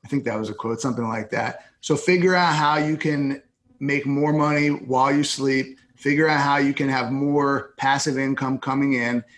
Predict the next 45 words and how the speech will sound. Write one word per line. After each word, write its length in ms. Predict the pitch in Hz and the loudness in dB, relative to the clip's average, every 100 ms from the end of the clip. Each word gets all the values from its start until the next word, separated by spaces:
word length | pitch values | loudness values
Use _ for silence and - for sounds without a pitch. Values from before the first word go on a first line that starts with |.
| _ _ | _ _
Come 200 | - 160 | 0 2
up 160 | 170 175 | 2 2
with 120 | 175 | 0
a 40 | 175 | -2
plan, 680 | - 147 147 151 156 147 - _ | -2 0 2 2 0 -2 -6 _
make 180 | 135 139 | -4 0
it 40 | |
a 60 | 156 | 2
long-term 600 | 147 147 151 147 151 147 | 4 2 2 0 -2 -2
plan, 320 | 143 135 135 | -2 -2 -2
keep 240 | - 165 151 | -4 -6 -2
chipping 320 | 165 165 165 | -2 0 0
away 260 | 147 139 | 2 2
at 180 | 135 131 | 2 2
it. 240 | 135 - - | 0 -2 -10
Come 160 | - 156 | -4 -2
up 100 | 160 | 0
with 120 | 160 | 0
a 40 | 156 | 0
goal 260 | 147 147 | 2 2
and 100 | 139 | 2
say, 240 | 147 135 131 | 0 0 0
"Hey, 300 | 147 147 147 | 2 2 2
I 120 | 139 | 2
want, 320 | 151 151 147 - - - | 2 0 -2 -8 -10 -4
in 160 | 147 | -4
ten 340 | - - 190 196 | -2 0 2 4
years, 720 | 190 185 156 139 131 - - - _ - | 4 4 4 2 0 -4 -14 -20 _ -2
I 120 | 139 | 0
wanna 380 | 151 156 147 147 | 2 2 2 0
have 320 | 135 143 139 | 0 0 2
a 60 | 139 | 0
hundred 320 | 143 156 156 | 0 -2 0
thousand 400 | 147 143 143 139 | 2 2 2 0
dollars 420 | 135 135 135 131 | 2 2 0 0
a 60 | 127 | -2
year 640 | 131 135 135 131 127 120 - _ - | -2 0 2 2 0 -2 -10 _ -8
in 120 | 135 | -2
passive 380 | 139 123 127 123 | 0 0 0 -4
income," 320 | 113 113 113 | -6 -8 -4
whatever, 260 | 127 110 | -2 -2
make 220 | 117 131 135 | 0 0 0
up 140 | 127 | 0
a 40 | |
number. 380 | 131 123 107 - | 0 0 -2 -6